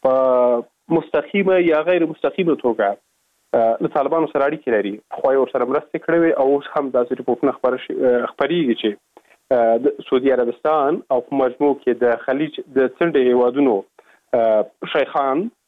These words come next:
له طالبانو سره مرسته کوي. اه، دا درې مشخص دلایل دي چې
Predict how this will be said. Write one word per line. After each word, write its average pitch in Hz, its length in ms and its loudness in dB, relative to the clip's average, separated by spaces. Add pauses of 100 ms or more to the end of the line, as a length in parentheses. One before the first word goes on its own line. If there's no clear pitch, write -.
(440)
له 123 380 4 (200)
طالبانو 139 360 0
سره 135 180 0
مرسته 127 300 -4
کوي. 101 260 -16
اه، - 500 -2 (180)
دا 220 80 2 (320)
درې 214 260 2
مشخص 180 420 -4 (320)
دلایل 165 320 2
دي 165 160 0
چې 120 320 2